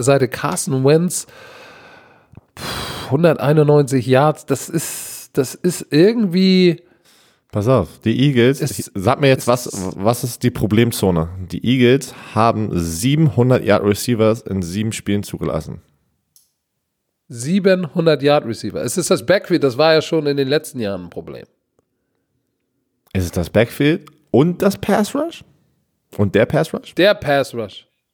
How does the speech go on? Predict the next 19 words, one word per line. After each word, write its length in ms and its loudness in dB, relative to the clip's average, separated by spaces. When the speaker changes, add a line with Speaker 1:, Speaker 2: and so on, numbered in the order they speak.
Speaker 2:
Ja, 300 4
der 180 4
Pass 240 0
Rush, 80 -4
hab 80 -8
ja 80 -6
gerade 160 -8
gesagt. 340 -12
Relax. 380 -6
<laughs> 0 -
Alter 280 2
Speaker 1:
Barnett 340 2
Speaker 2:
Schwede. 100 -2
Speaker 1:
hatte, 420 0
Barnett 380 2
hatte 220 -2
einen 100 -6
heftigen 420 -6
Sack. 460 -4